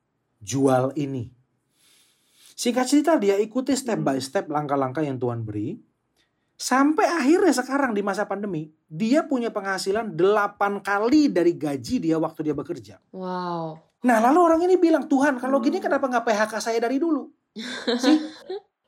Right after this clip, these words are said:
Speaker 1: ini
Speaker 2: Hmm.
Speaker 1: adalah perspektif.
Speaker 2: Iya.
Speaker 1: Jadi,
Speaker 2: Hmm.
Speaker 1: jangan bilang P H K tuh buruk.
Speaker 3: Hmm.
Speaker 1: Sorry ya, bisa
Speaker 2: Hmm.
Speaker 1: jadi ini momen kita menemukan panggilan kita, gitu loh.
Speaker 3: Wow.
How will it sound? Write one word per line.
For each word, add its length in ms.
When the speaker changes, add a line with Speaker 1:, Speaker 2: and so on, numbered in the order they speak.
Speaker 1:
ini 100
Speaker 2:
Hmm. 160
Speaker 1:
adalah 260
perspektif. 840
Speaker 2:
Iya. 80
Speaker 1:
Jadi, 360
Speaker 2:
Hmm. 160
Speaker 1:
jangan 480
bilang 320
P 80
H 240
K 80
tuh 160
buruk. 320
Speaker 3:
Hmm. 320
Speaker 1:
Sorry 380
ya, 240
bisa 320
Speaker 2:
Hmm. 80
Speaker 1:
jadi 240
ini 140
momen 540
kita 340
menemukan 920
panggilan 720
kita, 480
gitu 320
loh. 440
Speaker 3:
Wow. 680